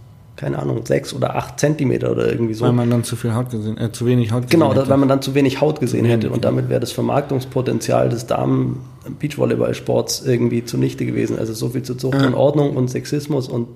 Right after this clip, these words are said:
Speaker 1: ähm, beschissenen
Speaker 2: Ähnliches.
Speaker 1: Regelungen.
Speaker 2: Also bei, also es hat jetzt nichts mit Sexismus zu tun. Da, da muss ich sagen, da hat der Beachvolleyball schon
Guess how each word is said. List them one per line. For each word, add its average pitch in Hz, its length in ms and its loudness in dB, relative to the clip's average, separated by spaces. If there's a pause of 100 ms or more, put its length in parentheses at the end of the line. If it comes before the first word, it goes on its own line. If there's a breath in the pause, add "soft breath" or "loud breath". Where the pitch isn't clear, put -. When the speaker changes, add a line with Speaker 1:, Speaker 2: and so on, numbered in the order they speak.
(120)
Speaker 1:
ähm, 120 200 -2
beschissenen 151 500 4
Speaker 2:
Ähnliches. 139 340 6
Speaker 1:
Regelungen. 117 300 -2 (360 loud breath)
Speaker 2:
Also 127 260 4
bei, 127 140 0
also 120 180 0
es 110 80 -2
hat 127 120 0
jetzt 117 300 -4
nichts 127 300 0
mit 113 100 -2
Sexismus 131 580 -2
zu 156 120 -4
tun. 185 260 4
Da, 117 120 2
da 107 220 -6
muss 113 220 0
ich 107 140 -4
sagen, 110 240 0
da 104 80 -2
hat 101 140 -6
der 107 100 -4
Beachvolleyball 110 720 -2
schon 107 540 -4